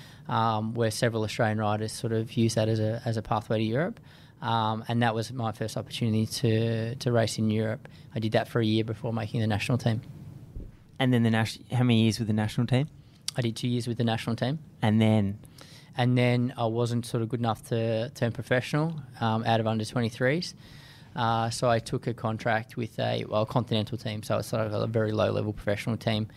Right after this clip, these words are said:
Speaker 1: that was a Norwegian registered team. So I moved to France. Uh, I was based there to race with this Norwegian team, um,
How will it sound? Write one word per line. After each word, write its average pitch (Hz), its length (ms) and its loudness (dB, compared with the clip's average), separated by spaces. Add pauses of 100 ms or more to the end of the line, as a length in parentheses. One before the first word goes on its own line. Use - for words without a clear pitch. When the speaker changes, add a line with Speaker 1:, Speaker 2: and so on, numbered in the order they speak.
(420)
Speaker 1:
that 113 120 2
was 113 160 0
a 110 80 0
Norwegian 113 540 4
registered 107 400 -4
team. 107 400 -2 (200)
So - 140 -2
I 113 60 2
moved 110 220 -2
to - 80 -12
France. 110 640 -2 (500)
Uh, 113 420 0
I 117 40 -2
was 117 140 -2
based 110 360 0
there 107 440 2
to - 180 -8
race 120 240 -2
with 120 140 -4
this - 180 -2
Norwegian 117 420 2
team, 110 340 2 (600)
um, 110 720 -2